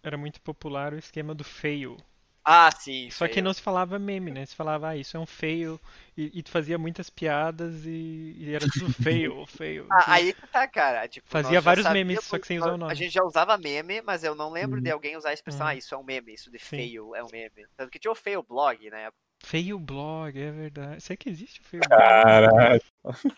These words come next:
Speaker 1: Fail
Speaker 3: E-,
Speaker 1: blog.
Speaker 3: esse daí eu
Speaker 2: Já
Speaker 3: não
Speaker 2: passei
Speaker 3: cheguei a
Speaker 2: alguma aula da facu olhando fail blog,
Speaker 1: Existe
Speaker 2: cara.
Speaker 1: um
Speaker 3: Fail
Speaker 1: fail
Speaker 3: blog,
Speaker 1: blog.
Speaker 3: fail blog, epic fails, funny
Speaker 1: Nossa,
Speaker 3: videos.
Speaker 1: tem um fail blog ponto cheeseburger ponto com que é uma coisa horrível.
Speaker 3: Isso. É, isso aí,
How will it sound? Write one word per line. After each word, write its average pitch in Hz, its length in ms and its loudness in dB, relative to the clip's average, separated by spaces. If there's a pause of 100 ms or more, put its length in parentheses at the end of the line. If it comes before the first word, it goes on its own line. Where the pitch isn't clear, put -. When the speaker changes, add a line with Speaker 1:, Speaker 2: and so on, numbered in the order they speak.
Speaker 1:
Fail 117 200 -4
Speaker 3:
E-, 123 240 4
Speaker 1:
blog. 117 120 4
Speaker 3:
esse 117 260 2
daí 117 200 6
eu 117 80 4
Speaker 2:
Já 123 80 0
Speaker 3:
não 117 60 2
Speaker 2:
passei 165 200 -2
Speaker 3:
cheguei 175 120 -2
a 170 40 2 (120)
Speaker 2:
alguma 120 200 4
aula 170 180 -2
da 175 180 -4
facu 165 240 -10
olhando 156 340 -10
fail 143 240 -14
blog, 143 260 -12
Speaker 1:
Existe 151 260 -10
Speaker 2:
cara. 131 120 -14 (120)
Speaker 1:
um - 20 -10
Speaker 3:
Fail 135 300 10
Speaker 1:
fail - 120 6
Speaker 3:
blog, 131 420 10
Speaker 1:
blog. 151 140 2 (100)
Speaker 3:
fail 143 320 6
blog, 135 380 10
epic 135 320 6
fails, 135 600 4
funny 127 260 2
Speaker 1:
Nossa, 123 100 -2
Speaker 3:
videos. 110 300 -4
Speaker 1:
tem 151 120 -8
um 160 60 -10
fail 156 300 -12
blog 143 380 -12
ponto 143 560 -16 (320)
cheeseburger 147 640 -10
ponto - 280 -14
com 143 220 -14
que - 80 -18
é 156 40 -10
uma 151 100 -12
coisa 151 280 -12
horrível. 143 440 -14
Speaker 3:
Isso. 170 260 8 (560)
É, 139 240 8
isso 139 180 4
aí, 165 80 8